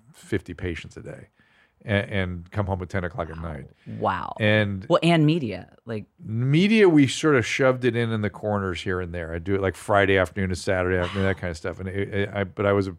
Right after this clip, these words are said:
Speaker 1: severe workaholic.
Speaker 2: Yeah.
Speaker 1: And now I can't imagine doing that, but I have immense guilt about it.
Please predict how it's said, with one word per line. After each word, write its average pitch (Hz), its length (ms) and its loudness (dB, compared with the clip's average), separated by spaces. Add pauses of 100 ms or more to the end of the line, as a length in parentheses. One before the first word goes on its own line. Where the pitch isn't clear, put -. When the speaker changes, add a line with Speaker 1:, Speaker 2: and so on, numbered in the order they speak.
Speaker 1:
severe 110 340 2
workaholic. 85 500 -4 (220)
Speaker 2:
Yeah. 117 300 -6 (160)
Speaker 1:
And 110 160 2
now 127 240 4
I 123 100 2
can't 104 460 -6
imagine 98 960 0
doing 95 220 -2
that, 90 300 -6
but 98 120 -4
I 92 40 2
have 98 160 0
immense 87 640 -6 (100)
guilt 82 320 -6
about 64 280 -16
it. - 120 -20